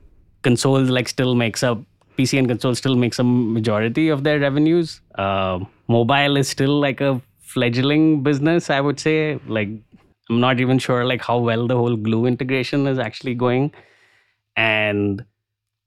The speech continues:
and yeah, I mean, I guess maybe that's why, like, they're also, like, talking to, you know, the media companies that actually have all these I Ps, which they can essentially convert into, you know,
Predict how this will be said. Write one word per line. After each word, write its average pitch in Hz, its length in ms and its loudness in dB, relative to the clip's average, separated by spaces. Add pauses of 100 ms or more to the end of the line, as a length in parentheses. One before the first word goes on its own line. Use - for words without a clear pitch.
(760)
and 113 140 0
yeah, 139 260 2
I 110 120 -4
mean, 113 420 0 (460)
I 113 60 0
guess 143 200 0
maybe 135 200 2
that's 117 260 -2
why, 127 160 0
like, 117 240 -2
they're 117 320 0
also, 104 320 -4
like, 113 240 -2 (380)
talking 110 480 0
to, 110 340 0 (340)
you 107 100 -2
know, 107 120 0
the 110 120 0
media 104 400 2
companies 123 500 0
that 117 120 0
actually 104 340 -4
have 104 560 -6
all 101 180 -4
these 113 220 -2
I 101 200 -4
Ps, 151 380 -4
which 113 260 -4
they 107 120 -4
can 104 320 -4
essentially 107 600 -6
convert 104 580 -2
into, 98 640 -6 (400)
you 98 180 -6
know, 98 300 -4